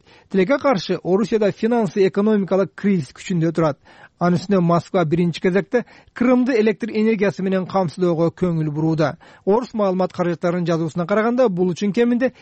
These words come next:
эки миллиард доллар жумшалууда. Мына ушундай абалга байланыштуу Кыргызстандагы энергетикалык долбоорлор экинчи планда калып, аларга каржы табылбай жатат.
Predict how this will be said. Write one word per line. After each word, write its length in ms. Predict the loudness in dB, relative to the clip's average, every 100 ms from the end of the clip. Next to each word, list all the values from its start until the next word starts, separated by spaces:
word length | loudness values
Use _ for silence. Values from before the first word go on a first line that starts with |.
| -8
эки 200 | -4 0
миллиард 400 | 2 2 2 0
доллар 400 | 0 2 2 0
жумшалууда. 720 | -2 -6 -4 -4 -2 -2 -2 -6 -16 -14 -2
Мына 140 | 0
ушундай 340 | 2 0 -2 0
абалга 400 | 2 0 0 0
байланыштуу 580 | 0 0 -2 -2 -4
Кыргызстандагы 680 | -4 -4 -4 -2 0 2 0
энергетикалык 720 | 0 2 2 0 -2 0 -2 0
долбоорлор 560 | 0 0 2 0 0 -2 -4
экинчи 520 | -4 -2 0 0 -2
планда 420 | 0 0 2 0
калып, 240 | 2 0 0 _ _ -20 _
аларга 440 | 2 2 2 -2 -4
каржы 460 | -2 -2 -2 -6 -6
табылбай 420 | -2 -2 -2 -6
жатат. 320 | -8 -6 -8